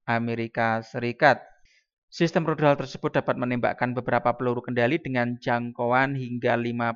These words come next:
puluh mil. Berita terakhir, putra mendiang Perdana Menteri Turki Necmettin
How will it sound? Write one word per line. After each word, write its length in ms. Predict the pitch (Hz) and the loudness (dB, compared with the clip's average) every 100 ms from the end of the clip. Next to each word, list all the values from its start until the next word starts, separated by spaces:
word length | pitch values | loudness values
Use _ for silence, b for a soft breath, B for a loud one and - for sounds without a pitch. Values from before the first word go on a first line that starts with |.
| - | -6
puluh 240 | 120 120 | -10 -8
mil. 560 | 117 120 143 131 113 110 _ _ _ _ _ _ _ _ _ _ _ _ _ | -8 -4 0 0 0 -4 _ _ _ _ _ _ _ _ _ _ _ _ _
Berita 420 | 147 160 185 185 | 2 2 4 4
terakhir, 800 | 175 147 139 131 147 131 113 113 - _ - _ _ _ _ - | 4 4 4 2 0 0 0 -4 -12 _ -20 _ _ _ _ -2
putra 400 | 170 180 185 180 | 0 4 4 4
mendiang 540 | 165 151 151 151 151 | 0 0 2 2 2
Perdana 320 | 151 147 143 | 2 2 2
Menteri 340 | 143 139 139 139 | 0 -2 -4 -2
Turki 800 | 139 135 131 147 151 151 143 127 | -2 -2 -4 -2 0 -2 -4 -6
Necmettin 880 | 139 139 - 143 131 131 139 131 | -2 -2 -2 -6 -4 -4 -4 -4